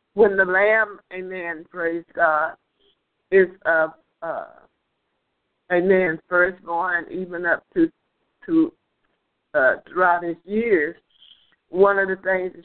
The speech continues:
shepherd would do, he would go in and he would anoint that lamb with oil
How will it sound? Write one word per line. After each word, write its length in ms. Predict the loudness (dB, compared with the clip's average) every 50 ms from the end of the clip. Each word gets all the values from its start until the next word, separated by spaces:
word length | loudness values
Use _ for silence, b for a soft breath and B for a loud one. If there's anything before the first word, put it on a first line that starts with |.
| -4 0
shepherd 400 | 2 2 2 0 -4 -12 -10 -8
would 180 | -8 -8 -4
do, 220 | 0 2 2 2 2
he 180 | 0 -6 -12
would 220 | -12 -12 -12 -6 -2
go 240 | 0 0 2 0 -2 -6
in 340 | -12 -12 -12 -12 -12 -14 -16 -16 -16
and 200 | -14 -14 -14 -14
he 80 | -14 -8 -4
would 160 | -2 -2 -2 -4 _ _ -10
anoint 640 | -10 -8 -8 -6 -4 0 2 2 2 0 -2 -8 -8
that 220 | -6 -6 -6 -6
lamb 640 | -6 -2 0 0 0 0 -2 -4 -4 -4 -6 -10 -16 _ _ _ _ _ _ _ _ _ _
with 260 | 0 4 4 4 4 2 -2 -2
oil 540 | 0 0 2 2 0 -2 -4 -8 -10 -12 -16